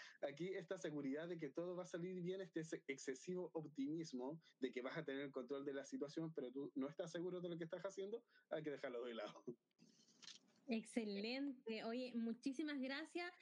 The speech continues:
Speaker 2: Voy a decir a todo el público, a la people presente, un aplauso para Jaime. <laughs>
Speaker 1: Muchas gracias.
Speaker 2: Gracias por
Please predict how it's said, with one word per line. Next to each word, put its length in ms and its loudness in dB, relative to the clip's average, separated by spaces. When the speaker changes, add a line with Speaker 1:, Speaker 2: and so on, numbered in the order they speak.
Speaker 2:
Voy 100 4
a 40 0
decir 200 -2
a 120 0
todo 140 0
el 100 -2
público, 400 -2
a 80 0
la 120 0
people 260 0
presente, 420 0
un 100 2
aplauso 600 0
para 200 0
Jaime. 600 0
<laughs> 500 -2
Speaker 1:
Muchas 280 0
gracias. 600 -2
Speaker 2:
Gracias 580 2
por 180 2